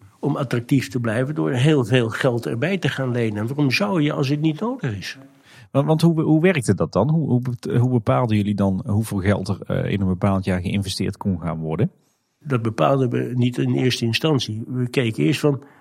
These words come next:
Speaker 1: wat zouden we willen, waarin zouden we willen investeren? Wat is er nodig? Is dat een grote attractie? Of zeggen, "Nou, dit jaar niet, maar we doen een paar leuke kleine dingen erbij in het Sprookjesbos," of iets dergelijks. Of gewoon, eh, dingen moeten verbouwd worden en uitgebreid worden.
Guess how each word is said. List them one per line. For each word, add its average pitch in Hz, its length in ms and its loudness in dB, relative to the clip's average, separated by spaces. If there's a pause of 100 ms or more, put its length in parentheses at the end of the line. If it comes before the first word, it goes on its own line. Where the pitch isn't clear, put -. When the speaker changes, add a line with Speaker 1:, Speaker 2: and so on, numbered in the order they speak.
Speaker 1:
wat 131 200 2
zouden 131 340 4
we 123 40 4
willen, 127 400 0
waarin 139 400 4
zouden 123 300 2
we 123 60 4
willen 123 260 4
investeren? 117 680 2
Wat 127 180 0
is 127 160 2
er 127 60 4
nodig? 139 420 2 (880)
Is 123 200 -2
dat 107 160 0
een 123 60 2
grote 113 320 0
attractie? 143 520 4
Of 110 80 -2
zeggen, 110 200 2
"Nou, 107 120 2
dit 117 220 2
jaar 107 120 0
niet, 117 220 2
maar 101 140 -4
we 104 80 -4
doen 113 180 0
een 110 60 -4
paar 107 160 -2
leuke 113 280 -2
kleine 117 340 0
dingen 113 280 0
erbij 110 260 0
in 113 80 -2
het 151 100 -2
Sprookjesbos," 143 760 0
of 135 120 -2
iets 113 120 -4
dergelijks. 123 380 -2
Of 110 260 -4 (560)
gewoon, 120 420 2
eh, 107 160 -2
dingen 113 220 6
moeten 110 240 0
verbouwd 123 580 4
worden 120 360 2
en - 60 -8
uitgebreid 120 460 -2
worden. 135 260 -4